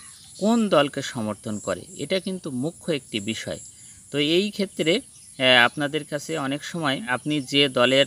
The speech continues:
রাজনীতি করেন, আহ, ওই রাজনৈতিক দলের আপনার স্থানীয় যে সংগঠন আছে, সেই সংগঠনের, আহ, যে সভাপতি, আহ, তার নিকট থেকে একটি প্রত্যয়নপত্র অনেক ক্ষেত্রে চাওয়া হয়।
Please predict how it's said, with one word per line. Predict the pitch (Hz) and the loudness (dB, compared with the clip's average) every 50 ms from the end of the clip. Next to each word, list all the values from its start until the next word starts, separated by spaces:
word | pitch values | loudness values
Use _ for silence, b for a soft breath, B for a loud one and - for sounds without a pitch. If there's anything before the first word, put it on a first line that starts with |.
| - - | 2 -2
রাজনীতি | - 113 107 110 113 117 120 120 139 147 147 143 165 156 | -4 0 4 6 6 6 6 4 0 -4 -4 -4 -6 -6
করেন, | - - 123 127 147 202 262 - B B B B B B | -2 -2 -2 0 -2 -4 -6 -10 B B B B B B
আহ, | - 117 117 | -4 -2 0
ওই | 117 139 165 202 196 | 2 2 2 2 2
রাজনৈতিক | 175 143 127 123 131 135 135 135 135 - 139 135 127 120 | 2 0 0 0 -2 -4 -4 -4 -4 -4 -6 -6 -6 -4
দলের | 117 117 113 120 127 123 101 - - - - - - - - - | 0 0 2 6 6 4 4 2 -2 -20 -20 -20 -20 -20 -14 -12
আপনার | 110 110 104 - 123 117 113 - - 120 | -10 -10 -8 -4 -2 -2 -2 -2 -4 -8
স্থানীয় | - - - 135 135 131 135 135 135 131 123 | -10 -8 -6 -4 -4 -2 -2 -2 -2 -4 -4
যে | 123 117 | -4 -6
সংগঠন | 120 - - 123 117 113 117 117 - 135 127 117 | -8 -6 -6 -6 -4 -4 -4 -4 -4 -4 -6 -6
আছে, | 113 113 - 165 196 220 - | -6 -8 -8 -10 -10 -10 -12
সেই | - - - 127 120 120 | -12 -8 -4 -4 -4 -4
সংগঠনের, | 117 - 113 110 110 110 117 117 - 127 120 120 120 120 123 | -4 -6 -8 -6 -6 -4 -4 -4 -4 -2 0 0 0 0 -2
আহ, | - - - - - - - - 117 113 | -6 -16 -20 -20 -20 -20 -12 -8 -6 -6
যে | 107 113 117 | -4 -4 -6
সভাপতি, | - - 123 113 123 135 135 - 156 151 - 202 240 - B B B B B | -6 -4 -2 0 0 0 0 -2 -6 -8 -8 -8 -10 -10 B B B B B
আহ, | - 120 117 - | -4 -2 2 4
তার | - 151 180 | 6 6 6
নিকট | 196 190 190 180 - 160 151 - - | 4 2 -4 -6 -6 -8 -10 -8 -10
থেকে | 156 143 - 196 | -10 -8 -6 -6
একটি | 180 - - 139 | -8 -8 -10 -12
প্রত্যয়নপত্র | 123 - 127 123 - - 123 120 113 117 - 113 - - - - | -10 -8 -8 -8 -6 -4 -4 -4 -4 -4 -6 -8 -8 -8 -10 -8
অনেক | - 151 123 117 113 | -6 -4 -2 -4 -4
ক্ষেত্রে | - - 127 - - - 110 | -6 -10 -14 -12 -10 -10 -10
চাওয়া | 107 - - 151 151 139 123 | -6 2 6 8 8 8 6
হয়। | 110 104 95 87 | 4 -2 -6 -6